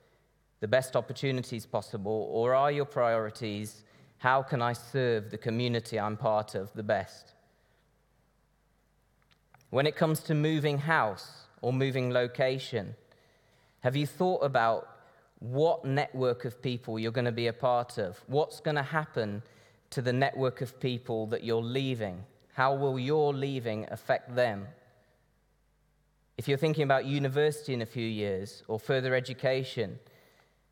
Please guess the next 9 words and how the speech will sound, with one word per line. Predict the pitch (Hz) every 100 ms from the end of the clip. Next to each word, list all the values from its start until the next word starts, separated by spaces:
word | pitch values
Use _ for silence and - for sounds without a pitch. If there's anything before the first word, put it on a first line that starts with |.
| _ _
how | - 156 160
will | 160 151
your | 139 135
moving | 139 143 143 123 104 98 113 - _ _
affect | 113 - - 139 -
the | 131
community | 120 123 123 120 120 123
you're | 113 110
leaving? | 120 120 107 98 98